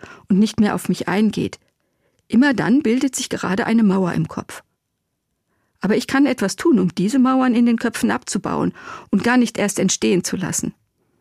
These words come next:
Ich kann ernsthaft und neugierig Fragen stellen. Ich kann aufrichtiges Interesse an dem Denken und den Befürchtungen des anderen zeigen. Wenn es mir dann noch gelingt zu zeigen,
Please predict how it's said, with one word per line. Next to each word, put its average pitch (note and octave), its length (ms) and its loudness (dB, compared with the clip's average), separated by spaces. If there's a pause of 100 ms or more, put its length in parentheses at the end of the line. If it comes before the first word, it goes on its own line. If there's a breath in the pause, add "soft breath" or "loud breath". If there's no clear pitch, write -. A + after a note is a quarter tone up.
(300)
Ich - 120 -14
kann F#3 200 0
ernsthaft - 840 -4
und F#3+ 160 0
neugierig F#3+ 540 -2
Fragen A3 340 -4
stellen. - 460 -4 (800)
Ich A#3 100 -2
kann C4+ 180 2
aufrichtiges A#3 840 -2
Interesse - 560 -2
an E3+ 100 0
dem F3+ 220 0
Denken G#3 460 0
und F#3 180 -2
den G3+ 140 2
Befürchtungen G3 640 -2
des F#3 200 -4
anderen F3 360 -2
zeigen. D#3+ 420 -6 (880)
Wenn F#3+ 160 4
es F#3 140 2
mir G3 140 4
dann G3+ 220 0
noch E4+ 180 2
gelingt A#3+ 400 0
zu A#3+ 120 -2
zeigen, G#3+ 460 -2